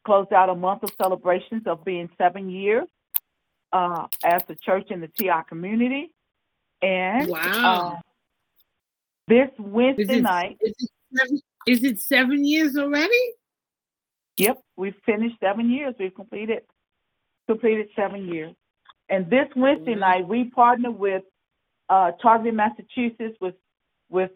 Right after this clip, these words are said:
Speaker 1: uh, Minister Miriam and Minister Julia, also Minister Barbara Hizini, to, um, provide to the T I community what we're calling Prayer for Justice. And that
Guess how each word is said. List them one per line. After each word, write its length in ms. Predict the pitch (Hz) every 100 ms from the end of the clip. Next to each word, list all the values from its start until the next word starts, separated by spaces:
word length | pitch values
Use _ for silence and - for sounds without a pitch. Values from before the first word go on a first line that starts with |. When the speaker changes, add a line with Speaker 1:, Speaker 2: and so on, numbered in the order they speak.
| 208
Speaker 1:
uh, 220 | 185 175
Minister 400 | 185 196 208 185
Miriam 580 | 185 214 220 208 214 208
and 220 | 170 170
Minister 300 | 180 185 _
Julia, 540 | 160 185 208 220 220 226 _ _ _ _ _ -
also 360 | 190 196 247
Minister 340 | 202 196 202 170
Barbara 360 | 180 190 175
Hizini, 680 | 170 156 156 233 240 233 233 _ _ _ _ _ _ _
to, 420 | 240 208 196 180 _
um, 480 | 185 175 170 160 - _ _ _ _ _ _ _ _
provide 640 | 240 196 202 202 220 208 - _ _ _ _ _
to 100 | 226
the 100 | 220
T 200 | - 233
I 120 | 202 190
community 460 | 185 208 214 196
what 240 | 190 185 170
we're 140 | 190
calling 460 | 202 202 190 190 180 _ _ _ _ _ _ _ _ _ -
Prayer 280 | 214 208 208
for 100 | 180
Justice. 560 | - 175 214 - 339 _ _ _ _ _ _ _ _ _ _ _ _ _ _ _ _ _ _ _ _ _
And 260 | 196 185 180
that 240 | 185 220